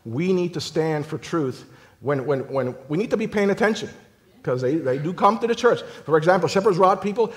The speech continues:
the, their, their strategy is to come into Sabbath school and take over the Sabbath school.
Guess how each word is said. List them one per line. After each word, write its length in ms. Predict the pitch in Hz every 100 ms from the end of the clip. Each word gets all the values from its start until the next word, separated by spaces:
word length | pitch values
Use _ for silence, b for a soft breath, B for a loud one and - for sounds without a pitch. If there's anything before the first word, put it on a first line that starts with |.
| B -
the, 300 | 139 135 127
their, 180 | 147
their 180 | 131 147
strategy 600 | 139 160 190 220 202 208
is 80 | 170
to 100 | 156
come 220 | - 196
into 160 | 196 190
Sabbath 320 | 208 202 220
school 220 | - 208
and 100 | 151
take 180 | 190 175
over 180 | 175 175
the 80 | 160
Sabbath 300 | 175 131 117
school. 220 | 101